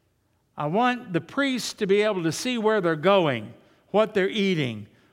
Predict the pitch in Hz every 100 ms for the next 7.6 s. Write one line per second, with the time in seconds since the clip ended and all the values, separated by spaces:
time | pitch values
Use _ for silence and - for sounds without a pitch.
0 | _ 214 214 185 156 175 202 170 123 107
1 | 113 - _ _ _ - 151 180 220 202
2 | 180 214 214 - 170 147 147 135 - _
3 | - 156 143 196 196 165 123 190 202 156
4 | 160 135 113 143 131 - - _ - 143
5 | 139 113 160 175 151 156 160 139 151 151
6 | 135 123 - 202 196 147 139 139 143 208
7 | 233 190 170 165 147 -